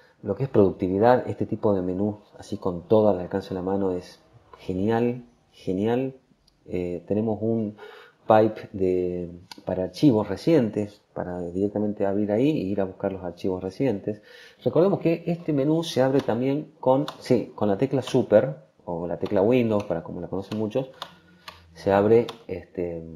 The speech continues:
directamente con esa tecla. Entonces todo se puede hacer por teclado. O sea, yo acá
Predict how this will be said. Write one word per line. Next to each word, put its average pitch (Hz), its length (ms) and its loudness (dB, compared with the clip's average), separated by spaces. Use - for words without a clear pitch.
directamente 101 500 -2
con 92 140 0
esa - 180 -10
tecla. 82 240 -2
Entonces - 280 -6
todo 131 180 4
se 107 120 -2
puede 98 160 2
hacer 104 180 -4
por - 140 -4
teclado. 101 380 4
O 85 60 -6
sea, 85 180 -10
yo 98 220 -4
acá 110 260 -2